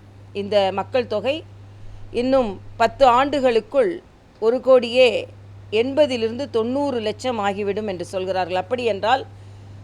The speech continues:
சாலை போக்குவரத்து மிக நெரிசலாகிவிடும் என்ற தொலைநோக்கு பார்வையோடு இந்த மெட்ரோ ரயில் திட்டத்திற்கு மத்திய அமைச்சரவை நேற்று ஒப்புதல் அளித்திருக்கிறது.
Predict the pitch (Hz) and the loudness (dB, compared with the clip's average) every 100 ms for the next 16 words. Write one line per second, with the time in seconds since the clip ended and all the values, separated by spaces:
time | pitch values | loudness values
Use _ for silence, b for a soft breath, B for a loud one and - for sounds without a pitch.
0 | - - 254 330 381 349 - 269 277 262 | -6 4 10 10 10 6 6 6 6 2
1 | 233 233 302 240 226 285 392 339 254 262 | 4 2 -2 -4 -2 2 4 6 4 4
2 | 262 247 226 214 214 220 214 - - 208 | 0 4 4 2 0 0 -2 -8 -6 -4
3 | 208 208 233 262 277 269 254 202 202 185 | -2 -2 0 2 2 0 -2 0 0 0
4 | 190 185 202 349 - - - - - - | -4 -4 -6 -10 -14 -20 -20 -20 -20 -20
5 | - - - - - - - 269 269 262 | -20 -20 -20 -20 -20 -20 -8 0 6 6
6 | 220 254 254 359 349 294 269 311 330 277 | 6 2 0 6 8 10 8 4 0 -4
7 | 214 240 254 240 320 240 214 214 285 277 | -2 -2 -2 -6 -4 -2 -2 -2 0 2
8 | 220 - 226 311 - 311 233 226 277 220 | 2 0 2 0 4 2 4 2 0 0
9 | 220 226 208 - 277 269 202 202 214 185 | -2 -2 -4 -2 4 4 4 2 -2 -6
10 | 185 175 208 | -6 -8 -8